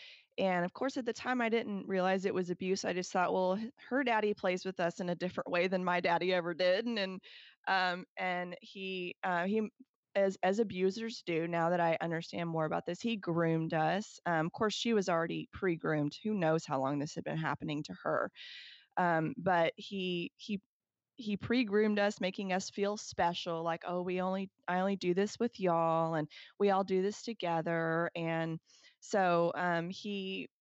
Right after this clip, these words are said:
he, he actually taught me how to masturbate, and he, he had us touch him. And, um, and it was, like, this, you know, special time. I remember we were in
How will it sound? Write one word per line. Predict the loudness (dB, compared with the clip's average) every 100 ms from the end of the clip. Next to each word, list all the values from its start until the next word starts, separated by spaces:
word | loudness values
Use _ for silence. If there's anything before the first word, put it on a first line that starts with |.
| _
he, | -4 -2 -2 -4
he | -2 0 -2 _ _
actually | -2 0 2 4 2
taught | 0 0 0 0
me | -2
how | 0
to | 0
masturbate, | 0 -2 -2 -4 -4 0 0 0 -2
and | -2 0 0
he, | -4 -6
he | -2
had | 0 2 0
us | 0
touch | -2 -4 -4
him. | -4 -4 -4 -6 -6
And, | -2 -2 -2 -4 -10 -20 -20 -20 -6
um, | -2 0 0 -2 -6 -10 _ _ _ _ -10 0
and | 2 4 2
it | 2
was, | 2 2
like, | 0 0
this, | 0 -2 -2 -14 _
you | -4
know, | -2 -2
special | 0 -2 -2 -4 -4
time. | -4 -4 -2 -2
I |
remember | -2 -2 -2 0
we | 0
were | 0 0
in | 0 0 0 -4